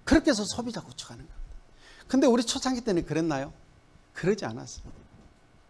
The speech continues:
그러지 않았어요. 어떻게? 정말 회장님이 끊임없이 지금도 외치지만 지맘의 법칙 얘기하죠? 지맘의 법칙. 그가 쓰고 안 쓰고,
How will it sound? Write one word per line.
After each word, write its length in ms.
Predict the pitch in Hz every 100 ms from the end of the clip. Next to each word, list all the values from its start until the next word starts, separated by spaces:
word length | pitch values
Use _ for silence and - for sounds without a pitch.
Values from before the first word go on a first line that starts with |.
| -
그러지 260 | 160 175
않았어요. 340 | 123 131 - - - _ - - -
어떻게? 420 | - 165 202 240 - - _ _ _ _ _ - - _ _ _ _ - - - - - - - -
정말 520 | - 240 302 311 302
회장님이 720 | 220 277 254 226 220 202 170 160
끊임없이 480 | 240 254 254 - 196
지금도 360 | - 190 170
외치지만 800 | 135 135 135 139 120 117 120 110 -
지맘의 440 | - 156 175 180
법칙 340 | 151 151 151 135
얘기하죠? 560 | 131 127 131 208 220 - - - _ - - - -
지맘의 500 | - 202 226 285 220
법칙. 380 | 123 - - - - _ _ - _ _ 120 113 _ _ _ _ _ - _
그가 500 | 131 151 165 175 - _ - -
쓰고 460 | - - 269 262 262
안 160 | 147
쓰고, 340 | - 170 135